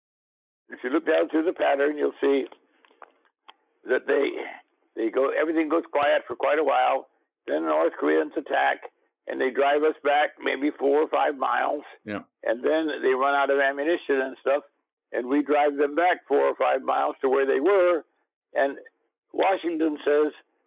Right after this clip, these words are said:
Speaker 1: "Hey, better stop your fighting. We don't want to extend this any.
Speaker 2: Right.
Speaker 1: We want to get this over as soon as possible." Whereas the people in the, on the field said, "Now is the time when they ain't got none.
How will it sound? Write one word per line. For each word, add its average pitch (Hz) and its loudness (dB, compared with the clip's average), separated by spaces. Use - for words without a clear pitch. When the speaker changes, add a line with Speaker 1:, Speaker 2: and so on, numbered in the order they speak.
Speaker 1:
"Hey, 220 4
better 208 4
stop 196 0
your 185 4
fighting. 180 2
We 165 2
don't 175 4
want - 0
to 165 2
extend 175 0
this 156 0
any. 143 -2
Speaker 2:
Right. 101 -6
Speaker 1:
We 151 0
want 151 2
to 147 -2
get 147 -2
this 147 -2
over 160 2
as 156 0
soon 160 0
as 165 0
possible." 143 0
Whereas 147 2
the 131 -4
people 147 -2
in 131 0
the, - -8
on - -6
the - -12
field 214 2
said, 143 2
"Now 185 2
is 208 -2
the 190 0
time 196 2
when 190 0
they 190 2
ain't 190 -6
got 196 2
none. 139 -2